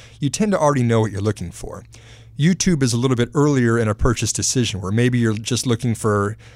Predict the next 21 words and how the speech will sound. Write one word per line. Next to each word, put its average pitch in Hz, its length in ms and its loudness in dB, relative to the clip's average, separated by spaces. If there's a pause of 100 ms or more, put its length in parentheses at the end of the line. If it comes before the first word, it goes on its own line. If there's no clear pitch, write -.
(140)
uh, 95 120 -8
your 98 120 -6
favorite 104 300 0
music 135 300 2
video, 127 520 4
you 110 140 -4
know, 95 80 -6
you're 98 160 -6
just 117 140 -4
kind 123 180 -2
of 104 60 -2
looking 117 260 -2
for, 98 320 -4
for 92 320 -6
any 127 160 -2
kind 120 180 0
of 104 60 -4
content 120 380 0
that's 101 160 -2
on 131 180 2
YouTube, 98 480 -2